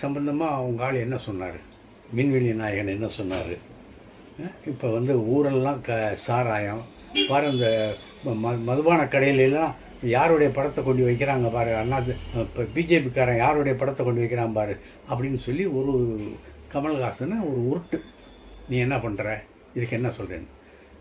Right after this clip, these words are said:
உலகநாயகன் கமல்ஹாசன் அன்றே சொன்னார், ஆட்சி மாறியபோதே சொன்னார், "குடிக்கிறவனும் அப்படியே தான் இருக்கான்,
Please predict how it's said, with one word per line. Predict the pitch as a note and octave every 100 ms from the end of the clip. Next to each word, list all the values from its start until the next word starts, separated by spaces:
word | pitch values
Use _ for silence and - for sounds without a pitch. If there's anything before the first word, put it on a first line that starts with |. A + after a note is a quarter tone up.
| -
உலகநாயகன் | A2+ C3+ C#3 B2+ A#2+ A2
கமல்ஹாசன் | G2+ G#2+ B2+ A#2+ A2 A2+ A#2
அன்றே | G2+ F#2 A#2 A2+ B2
சொன்னார், | C3 - G2+ F#2 C#2+ - - - -
ஆட்சி | A2 C3+ - -
மாறியபோதே | C#3 A2 B2+ D3 C#3 A2+ A#2+ C3+
சொன்னார், | B2+ G#2+ G2 F2 - - - - - - - - - - - - - -
"குடிக்கிறவனும் | C#3+ C#3 D#3 D#3+ D3 C#3 D3+ D3
அப்படியே | B2 B2 B2+
தான் | C3 B2+
இருக்கான், | A#2 A2+ A2